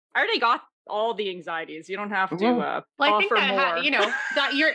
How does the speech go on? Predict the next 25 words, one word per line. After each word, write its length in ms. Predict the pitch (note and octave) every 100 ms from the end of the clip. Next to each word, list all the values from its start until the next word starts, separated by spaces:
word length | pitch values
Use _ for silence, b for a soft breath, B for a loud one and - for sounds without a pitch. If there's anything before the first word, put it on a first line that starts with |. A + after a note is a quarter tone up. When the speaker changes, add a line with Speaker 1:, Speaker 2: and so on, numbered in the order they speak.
| -
Speaker 3:
your 340 | A#3 D#4+ E4+
book, 480 | B3 D#4 D4+ F4 - -
Nonviolent 680 | A#3+ A#3+ A#3+ B3 A#3 A#3
Communication, 920 | A3+ A3+ A3 G3+ C#4 G4 A3 F3+ G#3+ B3 -
falls 300 | A3+ A#3+ A#3+
into 200 | B3 D4+
all 280 | F#3+ F#3
that 260 | F3 E3 E3+
stuff 320 | - F3+ E3+
too. 380 | - G3 D#3+ F3
'Cause 160 | - -
it's 200 | G3 G#3+
Speaker 1:
It 20 |
Speaker 3:
like 160 | G#3 G3
trying 300 | - G#3 G3+
Speaker 1:
does. 240 | F#3+ F#3+
Speaker 3:
to, 60 | F3+ _ -
I 140 | A3+
find 340 | - A3+ G3+ G3
this 220 | F#3+ F#3
book 240 | G#3 G3 -
kinda 280 | G3 F3+
tries 440 | F3 G3+ F3+ F3+ F3+ -
to 440 | G3 F3+ E3+ E3+ E3 -
push 680 | A#3 A3 G3+ - - -